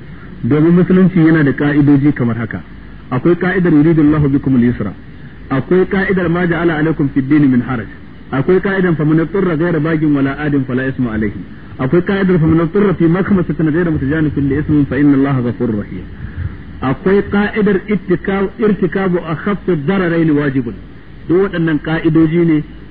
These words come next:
wanda ka samu aya ce kai tsaye ko kuma ka'idoji ne da aka zakulo su daga cikin karkashin wata aya ko hadisi daga cikin hadisan Annabi sallallahu alaihi wasallam. Karatu shi ne ke sa mutum ya gane irin waɗannan matsaloli, ya gyara su. Rashin karatu kuma shi ke sa mutum ya kasa ganewa.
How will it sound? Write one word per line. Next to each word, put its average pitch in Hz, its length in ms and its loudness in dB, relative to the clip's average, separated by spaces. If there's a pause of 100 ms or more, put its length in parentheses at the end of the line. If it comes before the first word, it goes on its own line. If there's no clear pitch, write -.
wanda 151 300 2
ka 131 140 -4
samu 160 380 0
aya 165 320 -2
ce 165 140 0
kai 175 180 2
tsaye 139 300 2 (120)
ko 170 120 -2
kuma 165 220 -2
ka'idoji 170 460 2
ne 170 100 2
da 139 120 -2
aka 147 160 -4
zakulo 156 440 2
su - 80 0
daga 123 180 0
cikin 160 240 -2
karkashin 143 380 0
wata 151 200 0
aya 160 260 0
ko 156 140 -2
hadisi 156 340 0
daga 123 180 0
cikin 151 240 -2
hadisan 120 340 0
Annabi 123 300 0
sallallahu 110 480 -4
alaihi 104 240 -4
wasallam. 92 320 -12 (720)
Karatu 156 440 0
shi 208 100 0
ne 185 120 4
ke 151 180 0
sa 175 120 -2
mutum 147 280 0
ya 123 60 0
gane 143 260 0
irin 131 280 0
waɗannan 120 360 0
matsaloli, 107 600 0 (540)
ya 107 100 2
gyara 127 440 0
su. - 60 -10 (340)
Rashin 170 260 2
karatu 135 320 -2
kuma 165 180 2
shi 170 120 -2
ke 143 120 -2
sa 135 100 -4
mutum 117 260 -2
ya 101 80 -2
kasa 104 220 -6
ganewa. 92 380 -6